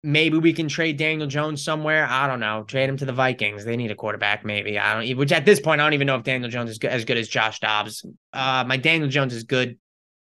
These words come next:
take, my, my, the train that I've been on, it's coming off the rails.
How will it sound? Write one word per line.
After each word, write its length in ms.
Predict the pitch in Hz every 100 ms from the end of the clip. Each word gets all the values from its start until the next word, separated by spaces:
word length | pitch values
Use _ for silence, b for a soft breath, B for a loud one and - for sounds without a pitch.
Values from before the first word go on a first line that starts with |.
| _
take, 400 | - 139 139 139
my, 220 | 127 117 113
my, 200 | 127 110 _
the 60 | -
train 440 | - 151 143 143
that 100 | 143
I've 140 | 135 123
been 160 | 143
on, 420 | 139 143 147 143 - _ _ _ _ _ _ -
it's 160 | 110
coming 260 | - 147 143
off 220 | 147 139
the 100 | 139
rails. 460 | 123 101 98 -